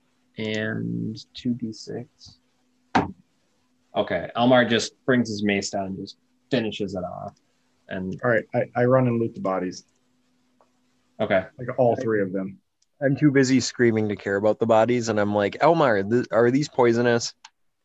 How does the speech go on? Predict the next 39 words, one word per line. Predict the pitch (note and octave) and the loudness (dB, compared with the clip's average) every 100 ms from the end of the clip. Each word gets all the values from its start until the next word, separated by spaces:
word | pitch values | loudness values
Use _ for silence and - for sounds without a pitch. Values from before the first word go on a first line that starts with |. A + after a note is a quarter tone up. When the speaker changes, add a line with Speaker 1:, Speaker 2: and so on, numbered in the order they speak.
| _ _ _ _ _ _ _ _ - | _ _ _ _ _ _ _ _ -4
Speaker 1:
Elmar | A2+ A2+ A2+ A2+ G#2 | 0 2 4 2 2
just | G#2 - - _ _ _ - | -2 -2 -10 _ _ _ -10
shakes | - G#2+ - | -2 -2 -4
his | G2 | -4
head | F#2+ | -2
and | F#2 | -2
says, | F#2 F#2+ | -4 0
"No, | G2+ F2+ F2 | 0 2 0
you're, | F#2+ F#2+ - | -4 -6 -6
you're | G#2 G2 | -8 -8
fine. | - - _ _ _ | -8 -16 _ _ _
These, | A2+ G2 | -6 -4
these | A2 F#2+ | -6 -6
aren't | F2+ - | -6 -12
poisonous." | - - B2+ B2+ | -16 -14 -14 -4
Speaker 3:
But | D#3 E3 | 0 2
how | G#3+ | 4
do | G3 | 6
you | D#3+ | 6
know? | C#3+ A2 F#2+ - _ _ _ - - _ _ _ _ _ _ _ _ _ _ - D3+ | 6 4 0 -6 _ _ _ -14 -14 _ _ _ _ _ _ _ _ _ _ -4 0
Speaker 1:
I | |
guess | E3 F#3+ | 2 6
I | F#3 | 8
don't | F#3+ E3+ | 8 8
know. | D#3 C#3+ - _ - | 6 6 2 _ 2
Maybe | E3 G#3 | 4 6
it's | G3+ F#3+ | 6 6
not | F#3 | 6
okay. | G3 F3 D3 C#3 - _ - - | 6 4 2 0 -6 _ -4 -2
Speaker 3:
What? | D#3+ B3 - | 2 2 2
No. | G3 C4+ G3+ - - F#3+ | 6 6 6 0 -6 2
And | E3+ | 6
then, | D3+ C#3 A#2+ A#2+ | 6 4 2 4
like, | B2 A2+ | 4 4
we're | A#2 | 2
just | A#2 A2+ | 0 0
kind | - A#2 | 0 0
of | F#2+ | 0
bantering. | F2+ F2+ A2+ A2 A#2 | -4 -6 -2 -2 -4